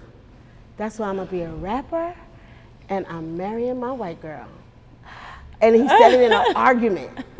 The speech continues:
Speaker 1: He said it in an argument 'cause he knew I didn't like rap.
Speaker 2: Uh, yeah.
Speaker 1: And I wanted him to go off to college and soar
Speaker 2: Mm-hmm.
Speaker 1: the world before you talking about who you're marrying, 'cause I married young,
Speaker 2: Mm-hmm.
Speaker 1: right? So he goes,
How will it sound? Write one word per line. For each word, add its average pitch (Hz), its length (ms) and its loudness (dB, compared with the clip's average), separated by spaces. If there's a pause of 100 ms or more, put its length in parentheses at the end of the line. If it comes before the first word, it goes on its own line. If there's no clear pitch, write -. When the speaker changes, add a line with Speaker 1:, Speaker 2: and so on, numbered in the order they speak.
(540)
Speaker 1:
He 277 140 2
said 302 180 6
it 269 100 4
in 254 120 8
an 208 140 0
argument 240 300 6
'cause 240 140 6
he 262 80 -2
knew 247 160 2
I 220 100 4
didn't 226 240 2
like 247 300 6
rap. 208 320 4 (480)
Speaker 2:
Uh, 190 400 0
yeah. 202 120 0
Speaker 1:
And 240 120 6
I 233 40 10
wanted 233 220 6
him 254 80 6
to 233 80 6
go 214 140 0
off 240 220 6
to 294 100 -6
college 226 600 4
and 220 220 -4
soar 233 460 4 (100)
Speaker 2:
Mm-hmm. 220 160 -8
Speaker 1:
the 262 80 4
world 226 460 4
before 226 240 -4
you 226 100 -4
talking 226 260 0
about 226 280 0
who 254 80 0
you're 240 160 -2
marrying, 180 540 -2
'cause 214 200 -2
I 254 140 4
married 180 320 -2
young, 107 180 -14 (480)
Speaker 2:
Mm-hmm. 175 300 -10
Speaker 1:
right? 202 360 2 (280)
So - 180 -2
he 220 220 -4
goes, 185 280 -4